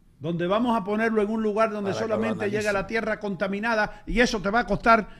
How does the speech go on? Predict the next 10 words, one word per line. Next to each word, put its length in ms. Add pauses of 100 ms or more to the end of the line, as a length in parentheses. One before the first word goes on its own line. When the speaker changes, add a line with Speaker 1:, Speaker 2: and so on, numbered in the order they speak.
(140)
Speaker 1:
dieciocho 640
mil 200
dólares"? 440 (1160)
¿Eh? 360 (360)
¿Por 220
qué 260
el 180
E 100
P 280
A? 80